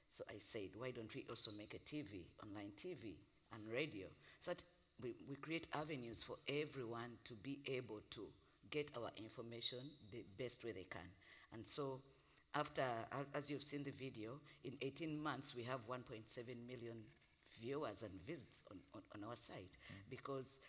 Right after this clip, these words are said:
Speaker 1: even other African countries realize that actually this is a platform that nobody has in Africa. So now we are getting stories from even other parts of the continent.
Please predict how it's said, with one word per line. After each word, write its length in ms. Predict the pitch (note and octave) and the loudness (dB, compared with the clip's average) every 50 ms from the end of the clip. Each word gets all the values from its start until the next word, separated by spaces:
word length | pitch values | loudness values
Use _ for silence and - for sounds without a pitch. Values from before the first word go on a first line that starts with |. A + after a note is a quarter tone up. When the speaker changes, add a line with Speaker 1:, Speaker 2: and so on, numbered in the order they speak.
| - - - | -14 -2 -2
Speaker 1:
even 240 | F#3+ E3 F3 D3+ - D#3 | 2 4 4 4 4 4
other 140 | D3+ D3 - | 2 4 4
African 440 | D3+ C#3+ - C#3+ - - C#3+ C#3 C#3 C#3 | 4 4 2 0 0 2 0 0 -2 0
countries 420 | D3+ C#3+ C#3+ C#3+ D3+ D3 A#2 G2+ | 0 0 0 2 2 0 0 2
realize 600 | C#3 C#3 C3 C3 C3 B2+ B2 B2 B2 A#2+ A2+ - - | 0 0 2 2 2 2 2 2 2 0 -2 -2 -2
that 140 | A#2+ G2+ G#2 - - - | -2 -4 -4 -4 -4 -4
actually 560 | A#2+ A#2 - - - A#2 A2+ A2 A2 A2+ B2+ - - - - - - - - - | -4 -2 0 0 0 0 0 -2 -2 -4 -6 -8 -14 -16 -18 -18 -18 -18 -8 -2
this 300 | C#3+ C#3 - - - - | 0 0 2 2 0 0
is 160 | - A2+ - | 0 -2 -2
a 60 | A2 G2 | -2 -2
platform 460 | - - B2+ A#2+ - - B2 A#2 B2 | 0 2 2 2 2 2 -2 0 0
that 180 | A#2+ A#2+ - - - | 0 -2 -4 -4 -6
nobody 420 | B2 B2 B2 A2 A#2+ A#2 G#2+ G#2 G2+ A2+ | -6 -6 -4 -4 -4 -2 -2 -2 -2 0
has 220 | A#2+ A#2+ A2+ - | 0 0 0 0
in 60 | A#2 G#2 - C3+ | -4 -4 -2 -2
Africa. 380 | F3 - - C#3+ G#2+ - - F#2 - - - - - - | -2 0 0 -2 -2 -2 -4 -8 -8 -10 -12 -16 -16 -6
So 140 | - - D#3 | -2 0 2
now 180 | C#3+ C#3 C#3+ | 4 4 6
we 200 | C#3+ C#3+ C#3+ C3+ A#2+ | 6 6 6 4 4
are 80 | A2+ A2+ A2+ | 2 2 2
getting 400 | - C#3 C#3 C#3 - C3+ A2+ G#2 | 2 2 2 2 0 -2 -2 0
stories 800 | - - - - B2+ A#2 A#2+ A#2+ G2 E2+ - - - - - - - - | 0 -2 0 0 -2 0 0 0 0 -2 -4 -8 -8 -6 -6 -8 -4 -4
from 200 | A#2+ A2+ B2 C3+ | -4 -2 -2 -2
even 200 | A2+ A2+ F#2+ - - A2 A2+ | -2 -2 -4 -4 -4 -4 -4
other 140 | F#2+ A2+ A2 - - | -2 -4 -6 -6 -2
parts 300 | C3 A2 G#2 - - - | -2 -2 0 0 -4 -6
of 100 | F2 - | -6 -8
the 80 | - - - - - | -10 -12 -12 -10 -4
continent. 600 | - C3+ C3+ C#3 - A2+ F#2 - - - - - | -2 -2 -2 -2 -4 -6 -8 -8 -10 -14 -16 -16